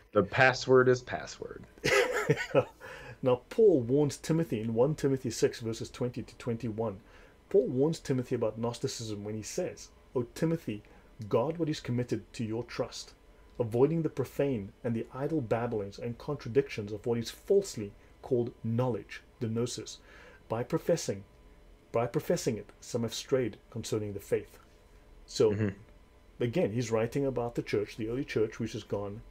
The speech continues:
Speaker 2: awry, right, gone astray, and they are professing secret knowledge, Gnosticism. And he's saying,
Speaker 1: Right.
Speaker 2: "No, this is false knowledge." Now, let's have a look at other translations of one Timothy. "Timothy, keep that which is committed to thy trust, avoiding profane and vain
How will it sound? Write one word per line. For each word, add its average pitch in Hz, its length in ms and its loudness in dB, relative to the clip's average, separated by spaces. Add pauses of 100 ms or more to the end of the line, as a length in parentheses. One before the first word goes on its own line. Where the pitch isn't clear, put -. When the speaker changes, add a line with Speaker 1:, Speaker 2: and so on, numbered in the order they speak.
(140)
Speaker 2:
awry, 113 400 2 (480)
right, 107 240 -8
gone 104 200 4
astray, 113 400 0 (360)
and 113 140 -2
they 113 80 6
are 117 60 6
professing 131 500 0
secret - 400 -6
knowledge, 120 560 -2
Gnosticism. 104 720 -6 (440)
And 107 160 -6
he's 107 120 -4
saying, 113 220 6
Speaker 1:
Right. 107 80 -2
Speaker 2:
"No, 120 180 2
this 107 180 -6
is 117 100 -4
false - 380 0
knowledge." 120 340 -2
Now, 120 100 -2
let's 196 200 -4
have 196 140 -4
a - 20 2
look 139 160 6
at 135 160 2
other 147 140 2
translations 113 640 -2
of 104 100 -4
one 104 160 -4
Timothy. 110 400 -8 (1120)
"Timothy, 180 460 2
keep 185 300 -4
that 135 240 -2
which 120 100 -8
is 127 120 -8
committed 123 360 -2
to - 80 -8
thy 113 140 0
trust, - 340 -4
avoiding 120 340 0
profane 131 460 0
and 107 160 -4
vain 117 220 0